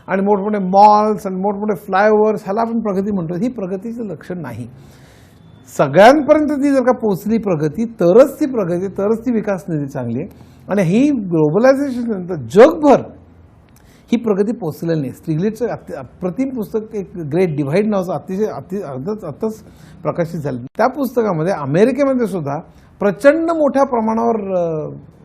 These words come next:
प्रॉब्लेम्स आहेत. म्हणजे अमेरिकेतले एक तृतीयांश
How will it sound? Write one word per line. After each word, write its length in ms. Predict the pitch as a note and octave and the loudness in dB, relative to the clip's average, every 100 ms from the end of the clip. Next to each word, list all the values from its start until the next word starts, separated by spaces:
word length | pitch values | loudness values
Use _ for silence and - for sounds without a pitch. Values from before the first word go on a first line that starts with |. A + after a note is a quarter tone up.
| - | -12
प्रॉब्लेम्स 420 | C#3+ C3 C#3 C3 | -8 -6 -6 -8
आहेत. 100 | A2 - - - | -12 -18 -20 -8
म्हणजे 300 | F3 G#3 A3+ - - _ - | 2 4 2 -6 -20 _ -4
अमेरिकेतले 540 | F3+ B3+ C#4+ C4+ B3+ B3 | 2 2 4 0 0 4
एक 280 | B3 B3 - | 4 4 0
तृतीयांश 480 | A3+ A3+ C#4 D#4+ | 0 4 2 2